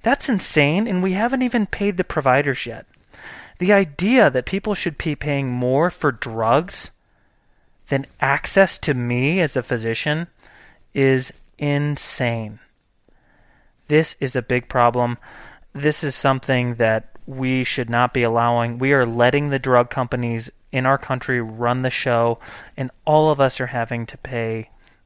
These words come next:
the bill for it. The next big issue with our healthcare system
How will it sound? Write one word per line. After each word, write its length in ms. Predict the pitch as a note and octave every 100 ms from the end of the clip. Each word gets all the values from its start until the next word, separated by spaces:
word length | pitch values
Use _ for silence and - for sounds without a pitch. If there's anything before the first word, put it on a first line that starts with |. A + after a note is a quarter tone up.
| -
the 80 |
bill 240 | A#2+ A#2 A2
for 240 | - G2+
it. 120 | G#2 _ _ _ _ _ _ _ _ _ _ _ _ _ _ _ _ _ _ _ _ _ -
The 100 | C#3+
next 440 | D#3 B3 - -
big 240 | D#3 F3
issue 600 | C3 C3 - B2 G#2+ G#2+ -
with 160 | B2+ B2+
our 100 | A#2+
healthcare 440 | B2+ B2+ - C3
system 500 | - A#2 - C#3 D#3+